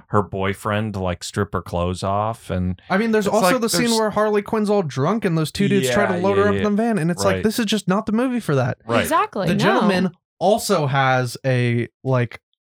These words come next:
Speaker 2: almost sexual assault scene that is just
Speaker 1: Right.
Speaker 2: like, "What the fuck is going on here?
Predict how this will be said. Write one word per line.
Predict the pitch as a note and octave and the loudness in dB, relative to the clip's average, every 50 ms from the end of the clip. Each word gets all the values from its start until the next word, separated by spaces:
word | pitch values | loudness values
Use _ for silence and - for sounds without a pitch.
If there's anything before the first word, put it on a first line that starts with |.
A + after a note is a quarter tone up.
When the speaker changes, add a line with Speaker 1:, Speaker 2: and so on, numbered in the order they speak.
| _ _ | _ _
Speaker 2:
almost | C#3+ D3 C#3+ C#3+ C#3 C3+ C3 B2 - | 0 2 2 4 2 2 2 0 0
sexual | - C3+ A#2+ - - C3 A#2+ A2 | -2 -2 -4 -2 -2 0 0 0
assault | A2 - - C3 - - - | 0 0 0 0 0 0 0
scene | - B2+ A#2 A#2 | 0 2 2 2
that | A#2 B2 | 2 2
is | A#2+ B2 | 2 0
just | A2+ - C3 G#2+ | 0 0 0 2
Speaker 1:
Right. | - C3+ | 2 2
Speaker 2:
like, | B2 - | 2 0
"What | C#3 D3 E3 G3 G3 G3 F#3+ _ | -2 0 0 2 2 0 -2 _
the | - E3+ | -6 -6
fuck | - - - F3+ E3+ - | -4 -2 -4 -2 0 -2
is | D#3+ D3 | -4 -2
going | C3+ C#3+ C#3+ C#3+ C#3 | 0 0 0 2 0
on | D3+ E3+ F3 E3 | 0 0 0 2
here? | D3 B2+ A#2+ A#2+ A#2+ A#2 A#2 A#2+ A2+ | 2 2 2 2 0 0 -2 -2 -4